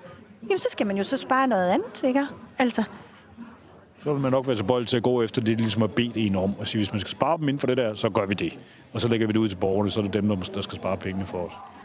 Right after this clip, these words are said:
Speaker 1: Jamen, der, der er et eller andet helt skævt i det regnestykke, ikke også? Og det er jo så også det, Rigsrevisionen kom frem til, at den, den holder altså ikke helt, den der.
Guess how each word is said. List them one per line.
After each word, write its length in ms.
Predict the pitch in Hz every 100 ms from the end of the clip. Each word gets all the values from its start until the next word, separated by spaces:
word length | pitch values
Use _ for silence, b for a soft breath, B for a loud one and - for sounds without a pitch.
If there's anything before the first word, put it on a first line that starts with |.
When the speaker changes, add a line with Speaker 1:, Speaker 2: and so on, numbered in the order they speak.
| B B B B -
Speaker 1:
Jamen, 220 | 247 247
der, 200 | 233 240
der 120 | 240
er 40 | 247
et 40 |
eller 120 | 269
andet 160 | 294 294
helt 140 | 311
skævt 320 | - 311 330 240
i 20 |
det 180 | 185 180
regnestykke, 480 | 190 202 - 196
ikke 120 | 185 185
også? 120 | 220
Og 80 | 294
det 60 |
er 40 | 320
jo 60 |
så 140 | 311 277
også 120 | 277
det, 140 | 285 277
Rigsrevisionen 460 | 269 233 233 226
kom 180 | 208 202
frem 240 | - 233
til, 120 | 233 220
at 140 | 202
den, 180 | 226 226
den 160 | 240
holder 240 | 233 320 262
altså 200 | 202 262
ikke 120 | -
helt, 320 | 302 233 190
den 160 | 170 -
der. 240 | 160 -